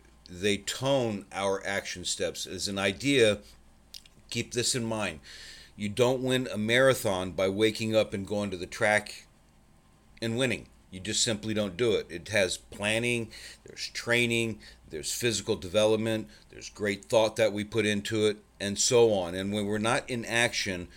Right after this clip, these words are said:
we often think that, uh, these goals and outcomes as the next step, but we simply don't get started. So the end result is not the, uh,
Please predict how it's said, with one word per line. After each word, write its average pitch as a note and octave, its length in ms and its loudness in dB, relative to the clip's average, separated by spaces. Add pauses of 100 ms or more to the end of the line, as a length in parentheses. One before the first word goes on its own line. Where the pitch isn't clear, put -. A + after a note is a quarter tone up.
(360)
we G2+ 140 -4
often A2 400 4
think A2 360 -2
that, F#2+ 300 2 (220)
uh, F#2 180 2
these G2 320 -4
goals A#2+ 380 6
and G2+ 100 -6
outcomes G#2 600 0
as F#2 240 -2
the F#2+ 80 -6
next F#2+ 240 -2
step, - 360 4
but F#2 220 0 (220)
we G#2 160 -4
simply A2+ 420 0
don't G2+ 220 -4
get F2+ 160 -6
started. G2+ 500 2
So F#2+ 320 -2 (240)
the G2 180 -10
end C#3 240 0
result A#2 560 2
is F#2 240 -4
not A2 380 -2
the, G2 320 -4
uh, F2+ 340 2